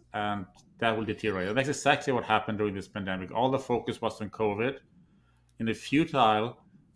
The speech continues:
uh, attempt to get rid of it, which was never gonna happen, but then doing so much damage to other aspects of public health. Another thing is that in public health, you have to look, uh, view it long term.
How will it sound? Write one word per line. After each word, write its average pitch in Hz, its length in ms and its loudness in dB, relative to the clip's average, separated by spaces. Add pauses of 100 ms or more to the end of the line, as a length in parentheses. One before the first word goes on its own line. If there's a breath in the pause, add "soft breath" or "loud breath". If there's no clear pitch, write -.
(200)
uh, 107 340 2 (320)
attempt 123 800 2
to 123 80 -2
get 107 160 -2
rid 143 140 6
of 101 100 4
it, 120 260 -2
which 107 160 -8
was 107 120 -6
never 110 160 0
gonna 104 180 -2
happen, 113 480 0 (100)
but 120 200 -4
then 120 200 0
doing 117 200 -2
so 139 220 0
much 120 280 0
damage 110 440 0
to 104 120 -2
other 104 140 0
aspects 98 380 -4
of 95 140 -10
public 98 280 -8
health. 95 320 -12 (640 soft breath)
Another 160 260 2
thing 156 260 -2
is 143 160 2
that - 360 -2 (220)
in 139 140 -2
public 147 360 -2
health, 151 260 -4
you 131 60 0
have 131 160 0
to 127 100 -8
look, 123 300 0 (280)
uh, 123 240 0
view 127 220 -2
it 123 220 -4
long 127 260 2
term. 95 420 0